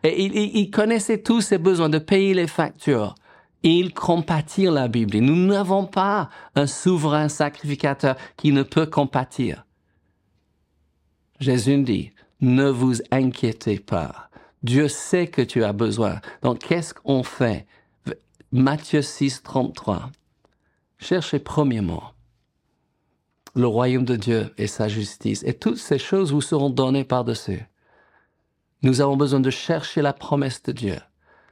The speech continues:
Nous avons besoin, pas seulement de lire la Bible, mais de, de, de, d'assurer qu'on trouve ces promesses. Après, on fait le nécessaire pour que ces promesses deviennent réalité dans notre vie. Déchargez sur lui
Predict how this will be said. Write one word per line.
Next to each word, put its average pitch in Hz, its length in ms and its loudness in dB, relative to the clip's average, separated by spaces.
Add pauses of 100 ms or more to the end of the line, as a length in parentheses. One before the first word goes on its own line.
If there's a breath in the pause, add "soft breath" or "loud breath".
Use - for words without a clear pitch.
(200 soft breath)
Nous 127 200 2
avons 135 180 2
besoin, 131 500 0 (240 loud breath)
pas 165 140 2
seulement 233 340 0
de 220 120 2
lire 226 340 2
la 156 160 0
Bible, 120 440 0
mais 147 240 2 (180 loud breath)
de, 139 140 2 (100)
de, 135 160 2
de, 135 200 0
d'assurer 175 760 0
qu'on 139 160 0
trouve 208 340 0
ces - 200 -4
promesses. 135 440 0
Après, 147 300 0
on 165 100 2
fait 226 360 -2
le 190 100 4
nécessaire 190 680 0 (220 loud breath)
pour 160 160 2
que 147 100 0
ces 143 180 -2
promesses 165 500 -2
deviennent 131 440 2
réalité 170 640 0
dans 165 100 2
notre 156 320 0
vie. 139 280 0 (1600 soft breath)
Déchargez 190 600 0
sur 143 260 -2
lui 147 300 0